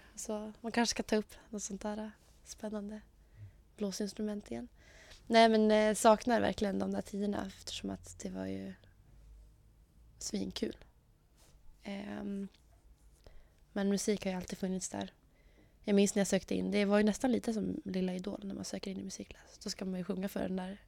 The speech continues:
lärarjuryn. Sen skulle vi spela, eh, i takt på en bongotrumma till Pippi Långstrump och sjunga samtidigt.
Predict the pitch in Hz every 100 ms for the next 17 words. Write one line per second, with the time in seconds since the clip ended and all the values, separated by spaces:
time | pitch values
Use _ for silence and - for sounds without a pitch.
0 | - 202 185 190 190 190 196 196 - -
1 | - - - - - - - - - 214
2 | - 196 190 - 196 185 185 190 - -
3 | - _ - - - - - - - -
4 | 185 185 - 196 - 214 - - 185 185
5 | 190 190 - 190 185 - 180 185 - -
6 | 190 190 185 185 214 220 - - _ _
7 | _ - - - - - 185 196 185 190
8 | 185 208 233 247 -